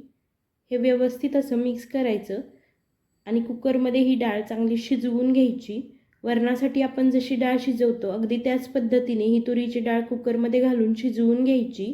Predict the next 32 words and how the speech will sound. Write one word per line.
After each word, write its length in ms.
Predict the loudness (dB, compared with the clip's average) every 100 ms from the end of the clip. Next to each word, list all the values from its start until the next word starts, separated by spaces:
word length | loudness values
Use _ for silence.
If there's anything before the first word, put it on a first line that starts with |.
| -8
इथे 260 | -8 2 4
मी 280 | 4 0 -2
डाळ 200 | 0 0 2
शिजतीये 420 | 0 0 -2 -4 0
तोपर्यंत 580 | -2 0 2 2 2 -2 -4 -6 -20 _ _ _ 2
तीन 180 | 4 6
छोट्या 280 | 4 4 2
छोट्या 240 | 2 0
साईजच्या 400 | -2 -2 -2 -4
चपात्या 440 | -4 -4 -6 -2 0
होतील 400 | 0 -2 -6 -6
एवढं 260 | -2 0 0
पीठ 260 | -2 -2 4
घेतलेलं 480 | 2 2 0 2 2
आहे. 320 | 0 -2 -6 -8 -20 _ -6
यामध्ये 480 | -2 2 2 2 -2
चवीनुसार 600 | -2 -2 0 2 2 2
मीठ 240 | 2 2
घालून 380 | 4 4 4 4
घ्यायचं. 440 | 4 2 0 -8 -8 -14 _ 0
पीठ 220 | 0 4
आणि 220 | 4 6
मीठ 300 | 6 2 0 -2
व्यवस्थित 520 | -2 -2 -4 -6 -4
असं 220 | -4 -6
कोरडंच 460 | -4 -2 0 0 0
अगोदर 380 | 0 2 2 2
मिक्स 320 | 0 -2 -8
करून 300 | -4 2 4
घ्यायचं. 440 | 4 4 0 -6 -10 -12 _ _ _ _
त्यानंतर 540 | -4 0 2 2 0 -2
यामध्ये 540 | 0 0 0 0